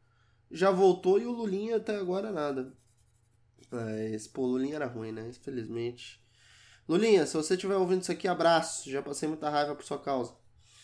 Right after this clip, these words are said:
É, Lula não. Lula, Lula lá brilha uma estrela. Agora, o Lulinha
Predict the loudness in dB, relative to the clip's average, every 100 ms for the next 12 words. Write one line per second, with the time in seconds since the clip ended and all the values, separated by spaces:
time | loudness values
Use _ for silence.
0 | -20 -20 -20 -20 -20 -20 -20 _ -8 -4
1 | -2 0 2 2 6 6 4 0 -8 -8
2 | -4 -2 0 0 -2 -2 -2 0 0 0
3 | 0 0 -2 -4 -4 -4 -2 -4 -4 -4
4 | 0 0 2 0 0 -2 -2 -2 -4